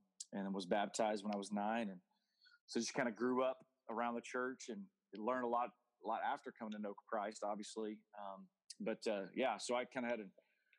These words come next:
a semi-early conversion experience. My wife was the same way. And then I was fortunate to, uh, all three of my kids came to know Christ at a really early age. So they were,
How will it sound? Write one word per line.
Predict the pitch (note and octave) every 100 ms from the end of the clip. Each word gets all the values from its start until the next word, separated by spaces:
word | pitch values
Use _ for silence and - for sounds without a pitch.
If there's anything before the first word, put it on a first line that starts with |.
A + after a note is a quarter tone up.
| _ _ _ -
a |
semi-early | B2 - F#3 D3 C3 D3+ D3
conversion | C#3+ A#2+ A#2 C3 B2
experience. | A2 - B2+ B2+ B2 -
My | A2
wife | G#2 A#2
was | A2 G2+
the |
same | - B2 A2
way. | G#2+ A#2+ A#2+
And | G#2+ G#2
then | G#2 F#2 - -
I | A#2+
was | A#2 -
fortunate | A#2 B2 A2 F#2+ -
to, | G#2+ G2+ G2+
uh, | F#2+ F#2 - _ _ _ _
all | - C#3+
three | C3+ C3+ B2+
of |
my | A#2
kids | A2+ - A2+ -
came | - A2
to |
know | G#2+ G2+
Christ | A2+ A2 -
at | G2
a | G2
really | G#2 G2+
early | F#2+ G2+ D#2
age. | F#2 F#2
So | - G2+
they | G#2
were, | G2